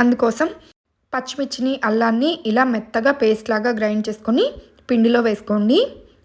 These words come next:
మీరు కావాలంటే పచ్చిమిర్చి పేస్ట్ బదులు ఎండుకారమైనా వేసుకోవచ్చు. తర్వాత ఈ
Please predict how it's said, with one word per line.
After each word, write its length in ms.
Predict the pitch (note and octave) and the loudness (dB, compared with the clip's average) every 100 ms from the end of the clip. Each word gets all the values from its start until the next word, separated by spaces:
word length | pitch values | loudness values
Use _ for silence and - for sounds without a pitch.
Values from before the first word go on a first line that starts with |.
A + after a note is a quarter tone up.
| C#4+ | 0
మీరు 140 | D4 C#4 | 0 4
కావాలంటే 500 | A#3 C4+ C4+ B3+ C4+ A#3 | 4 4 2 2 2 0
పచ్చిమిర్చి 460 | G#3 C4 C4+ B3 A3+ | -2 -4 -4 -2 -2
పేస్ట్ 240 | G#3+ - A3+ | -2 -2 -4
బదులు 260 | A3 C4 E4 G#3+ | -2 -2 -2 -2
ఎండుకారమైనా 640 | G#3+ A#3 A#3 A3+ G#3+ G#3+ A#3+ | -2 0 0 0 -2 -4 -2
వేసుకోవచ్చు. 600 | G3 - G#3 G3 - D#4+ B4 - - _ - B3+ | -4 -6 -8 -8 -2 0 -2 -4 -20 _ -2 0
తర్వాత 420 | C4 C4+ E4 | 2 2 2
ఈ 40 | F#4 | 0